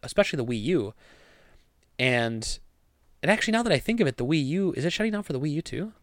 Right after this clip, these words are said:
Um, it is. Okay, so the Wii, the Wii Shop channel, this is shutting down for the Wii U as well. So this is only available, so there is no Virtual Console on the Switch. So unless they re-, they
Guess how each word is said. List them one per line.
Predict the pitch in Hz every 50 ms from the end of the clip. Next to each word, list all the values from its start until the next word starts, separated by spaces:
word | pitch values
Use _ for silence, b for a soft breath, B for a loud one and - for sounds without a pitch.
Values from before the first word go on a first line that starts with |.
| _ _ _ _ _ _ _ _ _ _ _ _ _ _ _ _ _ _ _ _ _ _ _ _ _ _ _ _ - -
Um, | 127 131 131 131 131 127 -
it | - 160 170
is. | 151 208 285 311 - 127 - - -
Okay, | 175 165 175 139
so | 131 - 143
the | 135 127
Wii, | 147 214 262 208 151 - -
the | 147 143
Wii | 139 185 254 277 262
Shop | - - - 147 131
channel, | - - 135 123
this | 120 156 165 -
is | 233 -
shutting | - 202 190
down | 185 170
for | - 156
the | 131
Wii | 123 135 131 120 127
U | 175 220 180 117
as | 98 131
well. | 147 151 113 - - B B B B B B B B B B -
So | - - - 165 147 139 135 135 135 123
this | 123 151 170 208
is | 220 190
only | 160 165 180 185 185 180
available, | 165 139 143 139 139 131 117 117 107 104 104 110 - - - - - - -
so | - - 175 151 143 139 - - - _ _ _ _ _ _ - - -
there | - 139 160 185
is | 220 196
no | 208 180
Virtual | 156 175 160 151 151
Console | - 156 151 143 147
on | 131 117
the | 107
Switch. | - - - 151 92 - - - -
So | - 151 135
unless | 135 143 151 147 -
they | 143 135
re-, | 123 113 127 127 131
they | - - 120 127 117